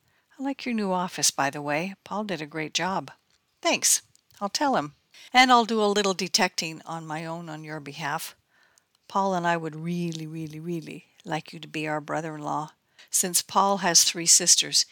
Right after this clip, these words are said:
he and his dad have unofficially adopted you."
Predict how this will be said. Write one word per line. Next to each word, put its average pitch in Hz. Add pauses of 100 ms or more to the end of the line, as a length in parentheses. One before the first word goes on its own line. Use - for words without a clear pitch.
(200)
he 240
and 214
his 170
dad 165
have 151
unofficially 156
adopted 151
you." 147